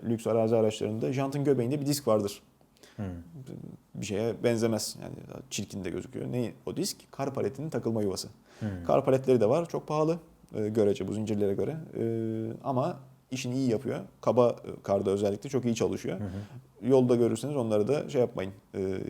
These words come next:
Speaker 1: yadırgamayın.
Speaker 2: Kolay takılıyor mu onlar? Yeri
Speaker 1: Çok
Speaker 2: var
Speaker 1: kol-,
Speaker 2: dedin çünkü.
Speaker 1: çok kolay takılıyor ama büyük parça. Yine bagajda taşıması şey. Yani kar çorabı en, e, pratik
Speaker 2: Hı.
Speaker 1: çözüm o konuda.
Speaker 2: O çünkü katlanabilir falan da. Hem az yer kaplar hem hafif.
Speaker 1: Hafif de.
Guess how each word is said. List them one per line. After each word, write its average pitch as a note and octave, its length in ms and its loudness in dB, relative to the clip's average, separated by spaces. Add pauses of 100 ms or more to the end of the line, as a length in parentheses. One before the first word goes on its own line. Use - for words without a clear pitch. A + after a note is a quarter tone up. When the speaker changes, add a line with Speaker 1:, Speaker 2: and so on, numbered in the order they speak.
Speaker 1:
yadırgamayın. A2+ 640 0
Speaker 2:
Kolay A#2+ 300 8
takılıyor G2 360 0
mu F2+ 160 -2
onlar? C3 160 -6
Yeri G#2 220 2
Speaker 1:
Çok G2+ 100 8
Speaker 2:
var F#2+ 60 8
Speaker 1:
kol-, C3 100 8
Speaker 2:
dedin F2 140 -2
çünkü. F2 140 -10
Speaker 1:
çok E3+ 200 0
kolay B2 180 8
takılıyor A#2+ 480 0
ama F3 280 -2 (280)
büyük D3 360 -2
parça. C#3+ 420 2
Yine A2 160 -4
bagajda G#2+ 300 2
taşıması G2+ 380 -6
şey. C3 240 -6
Yani - 160 -10 (640)
kar F3+ 220 2
çorabı D3 300 4
en, E3 140 4
e, D#3 60 -4 (480)
pratik A#2+ 240 0
Speaker 2:
Hı. F2 40 -12
Speaker 1:
çözüm A#2+ 220 2
o F#2+ 180 -2
konuda. G#2+ 300 -6 (240)
Speaker 2:
O D#3+ 180 4
çünkü C3+ 260 -2
katlanabilir B2+ 600 0
falan A#2 340 0
da. F#2 40 -4
Hem A#2 260 -2
az A2+ 220 0
yer G2+ 140 -2
kaplar A2+ 300 -6
hem G#2 120 -2
hafif. G2 140 -2
Speaker 1:
Hafif D#3 260 -2
de. C#3 120 0